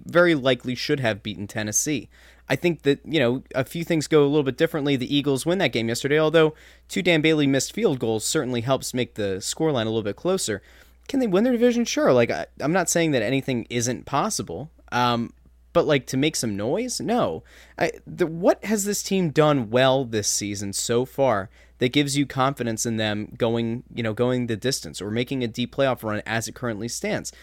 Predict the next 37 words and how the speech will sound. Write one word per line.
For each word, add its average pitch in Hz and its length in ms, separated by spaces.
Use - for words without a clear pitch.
This 190 180
defense, 131 600
uh, 139 60
you 143 100
know, 151 240
I, 147 180
I 156 220
sa-, - 240
I 160 80
tweeted 262 300
this 127 180
out, 107 300
and 123 320
I 135 60
want 175 200
people 156 200
to 117 100
honestly 120 360
think 151 220
about 95 220
it - 80
for 98 100
a 92 60
second. 98 380
To 170 100
me, 247 160
the 214 100
biggest 156 360
loss 131 400
in 123 160
the 117 80
offseason 107 680
wasn't, 143 420
like, 110 240
losing 110 300
Patrick 101 380
Robinson 92 680